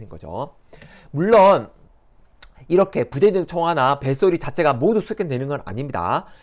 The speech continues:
그런 것이 전달했다라는 의미에서의 판단인 거고요. 그러면 나머지 요건이 있죠. 피해자 의사에 반하여, 반하여야 되고 부-, 협-, 불안감과 공포심을 유발하여야 됩니다. 그리고 이 두 가지 사실,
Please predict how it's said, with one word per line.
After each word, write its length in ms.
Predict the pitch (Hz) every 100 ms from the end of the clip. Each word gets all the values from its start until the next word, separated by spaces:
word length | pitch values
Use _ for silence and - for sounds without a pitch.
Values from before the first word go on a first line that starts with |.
| - -
그런 400 | - 147 214 220
것이 220 | 185 156
전달했다라는 920 | - 117 151 185 226 247 240 190 143
의미에서의 680 | 180 190 175 147 147 147 165
판단인 480 | - 185 190 127 110
거고요. 640 | 113 104 95 120 147 95 - - - -
그러면 540 | - 185 170 175 190
나머지 460 | - 104 151 233 139
요건이 340 | 135 160 113
있죠. 380 | 98 104 117 175 - _
피해자 240 | - 233 185
의사에 380 | 135 147 120 -
반하여, 520 | 117 131 160 123 110 -
반하여야 500 | 117 127 151 117 107
되고 500 | 107 92 107 175 240 - - _ _ -
부-, 140 | 147
협-, 340 | 135 208 - _
불안감과 500 | 131 151 185 165 135 131 -
공포심을 600 | 135 123 226 226 160 107
유발하여야 460 | 113 156 147 113
됩니다. 400 | 98 87 - 80 _ _ _ -
그리고 300 | - 165 160
이 240 | 165 196 -
두 180 | -
가지 260 | 190 202 139
사실, 380 | 123 120 -